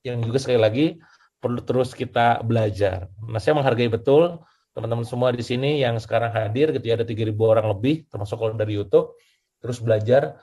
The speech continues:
satu sama lain. By the way, teman-teman semua, di sini saya pe-, pengen mulai dengan cerita gitu ya. Bagaimana, eh,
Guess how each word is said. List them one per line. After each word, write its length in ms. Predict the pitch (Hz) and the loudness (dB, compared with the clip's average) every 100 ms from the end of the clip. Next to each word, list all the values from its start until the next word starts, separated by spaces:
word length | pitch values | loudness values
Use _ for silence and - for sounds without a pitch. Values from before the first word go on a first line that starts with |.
| _ | _
satu 240 | _ 104 110 | _ -14 -8
sama 240 | 107 101 | -4 -2
lain. 320 | 95 90 87 | -2 -4 -8
By 160 | - 135 | 0 4
the 40 | 208 | 4
way, 60 | |
teman-teman 300 | 220 202 185 | 4 2 2
semua, 240 | 180 147 135 - - _ _ _ _ - - - - | 2 2 2 0 -8 _ _ _ _ -20 -20 -20 -14
di 140 | 123 | -8
sini 160 | 151 202 | -4 -2
saya 160 | 220 | -2
pe-, 320 | - - 82 156 | -4 -8 -8 -2
pengen 160 | 175 | 0
mulai 160 | 165 196 | 4 4
dengan 240 | 165 151 | 2 0
cerita 480 | 147 123 120 - 143 | -2 -2 -2 -4 -4
gitu 160 | 107 98 | -4 -2
ya. 200 | 113 - 85 _ - 90 | -2 -6 -16 _ -16 -8
Bagaimana, 600 | 120 120 131 156 175 - | 0 2 4 2 2 -4
eh, 380 | - 117 113 110 | -6 -4 -2 -2